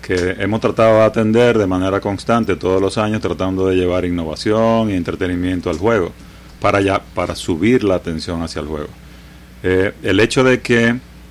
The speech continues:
eh, uno lo ve en la calle, la gente no tiene tantas banderitas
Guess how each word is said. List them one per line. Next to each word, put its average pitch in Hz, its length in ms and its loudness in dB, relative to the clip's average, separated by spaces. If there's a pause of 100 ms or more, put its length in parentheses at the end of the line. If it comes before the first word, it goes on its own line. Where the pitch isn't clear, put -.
eh, 90 380 0 (960)
uno 104 180 -2
lo 107 160 2
ve 104 120 2
en 98 100 0
la 78 100 -4
calle, 76 320 -6 (400)
la 85 140 -4
gente 95 220 -4
no 104 120 -4
tiene 107 260 -2
tantas 101 320 -4
banderitas 92 500 -4